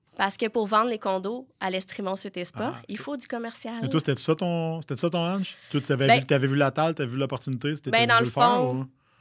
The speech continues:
Speaker 1: des fois, tu te fais offrir des, des opportunités sur un plateau d'argent.
Speaker 2: C'est
Speaker 1: Ben
Speaker 2: le
Speaker 1: là,
Speaker 2: thème de la
Speaker 1: ça
Speaker 2: journée en
Speaker 1: allait été
Speaker 2: passant,
Speaker 1: là.
Speaker 2: ok ? On a eu, non, non, mais no
Speaker 1: Pour
Speaker 2: joke.
Speaker 1: vrai ?
Speaker 2: Euh, Marie-Michel pourrait te le dire, là. Euh, à date, opportunité est revenue dans tous les podcasts qu'on a tournés aujourd'hui. Fait qu'opportunité,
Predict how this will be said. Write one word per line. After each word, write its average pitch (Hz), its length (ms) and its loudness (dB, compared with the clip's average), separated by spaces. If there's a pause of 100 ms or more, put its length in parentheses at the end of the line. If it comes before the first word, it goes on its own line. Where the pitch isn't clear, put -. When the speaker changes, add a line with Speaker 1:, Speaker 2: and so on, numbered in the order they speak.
Speaker 1:
des 214 120 2
fois, 240 200 2
tu - 120 -2
te - 60 -8
fais 220 140 4
offrir 214 320 2
des, 202 100 -4 (220)
des 180 160 -6
opportunités 202 480 -6
sur 208 140 -6
un 185 40 -4
plateau 190 300 -4
d'argent. 185 480 -4
Speaker 2:
C'est - 160 0
Speaker 1:
Ben 190 60 8
Speaker 2:
le - 40 4
Speaker 1:
là, 143 60 4
Speaker 2:
thème 160 100 8
de 156 40 8
la 147 40 8
Speaker 1:
ça 139 60 8
Speaker 2:
journée 156 140 6
en - 20 10
Speaker 1:
allait 143 120 4
été 131 80 6
Speaker 2:
passant, 135 120 4
Speaker 1:
là. 135 160 2
Speaker 2:
ok ? 160 60 -2 (180)
On 127 160 4
a - 20 8
eu, 143 220 10
non, 147 100 6
non, 156 140 10
mais 139 80 6
no 139 100 6
Speaker 1:
Pour 131 80 4
Speaker 2:
joke. 156 140 8
Speaker 1:
vrai ? 208 100 0 (240)
Speaker 2:
Euh, 123 300 0
Marie-Michel 135 400 0
pourrait 135 140 -2
te 135 80 -2
le 123 60 0
dire, 156 200 2
là. 175 120 0 (300)
Euh, 120 480 0
à 127 140 0
date, 147 260 4
opportunité 143 680 2
est 127 40 0
revenue 127 380 0
dans 120 160 -2
tous 131 180 -2
les 131 80 0
podcasts 123 400 -4
qu'on 123 80 -4
a 123 60 -4
tournés 123 180 -4
aujourd'hui. 117 460 -4 (200)
Fait 127 160 -6
qu'opportunité, 135 760 2